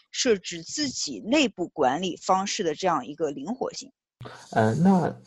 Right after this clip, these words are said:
Speaker 2: 这个共生链的这个方-，这个，这个，这个，这个方向发展的话呢，是现在在进行当中呢，还是说已经发布了，还是说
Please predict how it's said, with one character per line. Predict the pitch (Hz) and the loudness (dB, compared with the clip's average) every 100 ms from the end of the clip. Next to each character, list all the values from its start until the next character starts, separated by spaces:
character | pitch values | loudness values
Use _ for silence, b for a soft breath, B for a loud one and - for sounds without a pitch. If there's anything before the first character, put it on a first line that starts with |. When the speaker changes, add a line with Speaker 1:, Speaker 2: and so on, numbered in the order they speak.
| - | -2
Speaker 2:
这 | 160 | 2
个 | 143 | 4
共 | 123 156 | 2 0
生 | 151 160 | -2 -4
链 | 165 143 | -2 0
的 | 117 | -2
这 | 98 120 | -2 -4
个 | 123 117 120 | -4 -6 -6
方-， | - 131 - - | -4 -6 -6 -4
这 | |
个， | 131 123 120 - - | -2 -2 -6 -12 -14
这 | 113 107 | -2 0
个， | 95 | 2
这 | - | 2
个， | 107 107 | 0 0
这 | 135 | 0
个 | 127 | 0
方 | 135 139 | 0 0
向 | 123 120 | -2 0
发 | 123 | -2
展 | 131 87 | -2 -6
的 | 90 | -6
话 | 101 107 | -4 -2
呢， | 98 | -2
是 | 92 - | -4 -6
现 | 117 135 | -4 -2
在 | 135 123 | 0 0
在 | 123 123 | 2 0
进 | 123 | 0
行 | 127 117 | -2 -2
当 | 117 120 | -2 -2
中 | 123 127 | -2 0
呢， | 117 | 0
还 | 107 107 | -2 -4
是 | 104 107 | -2 -2
说 | - 113 | 2 2
已 | 104 | 2
经 | - 95 113 | 0 -2 0
发 | - 131 | 2 2
布 | 156 147 | 4 2
了， | 135 | 0
还 | 92 101 | -4 -8
是 | - | -8
说 | 120 113 110 | 0 4 4